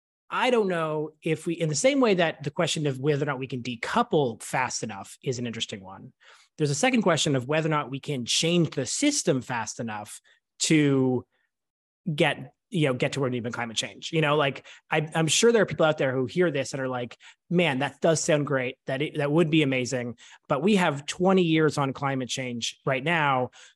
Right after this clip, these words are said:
We don't have time to rethink our entire economic system. We have to take it on to the way." And so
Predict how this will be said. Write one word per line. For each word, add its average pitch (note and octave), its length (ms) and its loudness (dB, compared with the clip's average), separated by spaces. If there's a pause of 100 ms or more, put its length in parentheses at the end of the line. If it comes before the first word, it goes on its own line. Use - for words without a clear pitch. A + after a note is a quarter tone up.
(160)
We D3+ 80 -2
don't D3 260 4
have C#3 220 2
time C3+ 380 0
to B2 80 -2
rethink C3+ 420 -2
our B2 80 0
entire C3 220 -2
economic A#2+ 300 -8
system. D3 340 0
We B2+ 80 -4
have B2 240 -2
to B2 180 -6 (160)
take C3 220 -4
it A#2 80 -4
on A2 180 -6
to G2+ 140 -14
the G#2+ 100 -12
way." F#2 200 -16
And B2+ 120 -12
so C#3 260 0